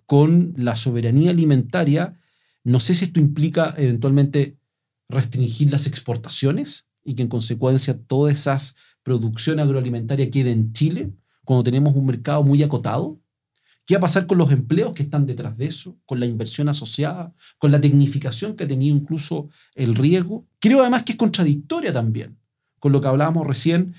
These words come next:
respecto de estos bienes naturales inapropiables, sujetos a caducidad y un conjunto de obligaciones.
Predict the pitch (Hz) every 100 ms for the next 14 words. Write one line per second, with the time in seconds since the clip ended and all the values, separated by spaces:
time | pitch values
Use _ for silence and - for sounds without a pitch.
0 | _ - 135 113 160 147 165 139 147 156
1 | 170 175 - 143 - 139 160 165 151 143
2 | 131 147 160 170 - - - 147 151 143
3 | 135 135 160 165 170 156 - 139 151 151
4 | 135 135 127 131 113 139 147 156 156 147
5 | 127 143 151 147 139 131 120 - 190 113